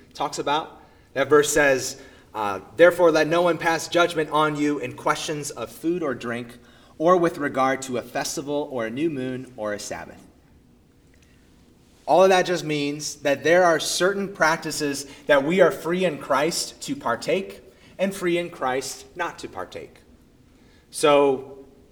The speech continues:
whether to make necessary Lent or to outright forbid Lent, I, I think would be to go too far. That being said, Lent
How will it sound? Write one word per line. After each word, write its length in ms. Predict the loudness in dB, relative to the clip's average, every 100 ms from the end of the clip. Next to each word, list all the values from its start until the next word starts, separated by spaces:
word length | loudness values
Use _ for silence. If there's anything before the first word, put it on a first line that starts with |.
| -4
whether 400 | 2 4 4 2
to 160 | 0 0
make 300 | 2 0 0
necessary 720 | -2 -2 -2 -2 0 2 0
Lent 500 | 0 -2 -2 -10 -14 -16 _ _ -4
or 180 | 0 0
to 100 | 0
outright 440 | -2 0 0 0
forbid 540 | -2 -4 2 6 6 4
Lent, 480 | -4 -4 -8 -14 -12
I, 100 | -12 -10
I 80 | -10
think 180 | -8
would 140 | -10 -8
be 100 | -8
to 80 | -6
go 140 | -8
too 160 | -12 -18
far. 320 | -16 -18 -20 _ _ _ _ _ _ _ _ _ _ _ _ _ _ _ _ _ _ _ _ -4
That 180 | -4
being 180 | -4 -8
said, 360 | -6 -6 -6 -12 -20 -20 _ _ _ _
Lent 680 | -6 0 0 0 -8 -12 -14